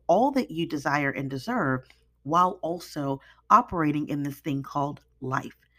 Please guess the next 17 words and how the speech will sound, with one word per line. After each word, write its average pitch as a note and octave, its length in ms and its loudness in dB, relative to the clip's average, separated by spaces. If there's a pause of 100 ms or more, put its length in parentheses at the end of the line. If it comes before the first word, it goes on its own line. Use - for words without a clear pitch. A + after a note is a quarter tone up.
(240)
And A#3+ 100 0
on A3 120 0
the G#3+ 120 -2
other C4+ 180 -2
hand, D#3+ 340 -4 (180)
how - 120 0
are G3 80 4
you A#3+ 100 -2
actually B3 280 -2
gonna A#3 140 -2
enjoy A3+ 280 0
life? A3+ 440 0 (840)
How D#3+ 180 2
are G3 80 6
you A3+ 80 0
going G#3+ 240 -2
to G#3 240 -4